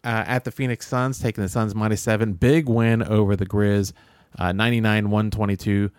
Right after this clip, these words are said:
Suns cover by, c-, cover easily. I don't know what's the number, uh, two twenty-three points there. So Pacers, uh, versus the Denver Nuggets, taking the over two twenty-four.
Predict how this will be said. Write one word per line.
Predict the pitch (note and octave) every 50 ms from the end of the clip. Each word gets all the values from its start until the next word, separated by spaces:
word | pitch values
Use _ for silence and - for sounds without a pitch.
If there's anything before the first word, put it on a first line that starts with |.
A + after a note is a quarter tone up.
| _ _ _ _ _ _
Suns | - - - A#2+ A2+ A2+ G#2+
cover | - - A2 G#2 A2 G#2
by, | F#2+ F#2+ G2+ F#2+ F#2 F#2 F#2 - - _ _
c-, | - A#2 - - - A2
cover | - - A2+ G2 G2+ - -
easily. | B2 D#3 F3 D#3+ A2+ G#2+ F#2+ F#2+ F#2+ F#2+ F#2+
I | G2 - - G#2+
don't | A2
know | G#2+
what's | G2 A2 - -
the | E2+ D#2+ D#2+
number, | F2 F2+ E2 D#2+ D#2+ - C#2
uh, | D#2+ E2+ F2 F2 - -
two | - - A#2+ A2 G#2 - - _ _ _ _ -
twenty-three | - A#2 G#2+ A2 F#2+ G2+ G2+ G2
points | - - G#2 G#2 F#2+ -
there. | F#2 F2+ F2 F2 - _ _ _ _ _
So | _ - F#2 F2+ F2 F2 - _ _ _ _ _ _ - - - - - - - C6+ C6+ C6+ C6+ C6+ - C6+ C6+ C6+ C6+ C6+ C6+ C6+ C6+ C6+ C6+ _ _ _ _ _ _ _ _ _ _ _ _ _ _ - - -
Pacers, | D#3+ D#3+ D3 - E3+ D#3+ D#3 D#3 C#3 - - - -
uh, | - B2+ A#2+ A#2+ A#2+ A#2 A#2 A2+
versus | G#2 G#2+ C3 C#3 C#3+ C3+ - -
the | C3+ A#2+ A2
Denver | G2 A2+ A#2+ B2+ B2+ A#2+ A2+
Nuggets, | A2+ A#2+ B2 B2+ D3+ C3 -
taking | - C#3 B2 - A#2
the | G#2+ A2 - -
over | C#3 D3 C#3 C#3+ C3+
two | - - C#3 C#3
twenty-four. | - - C3 B2+ A#2+ - - D3 D3 D3 D3 D3 D3 C#3+ -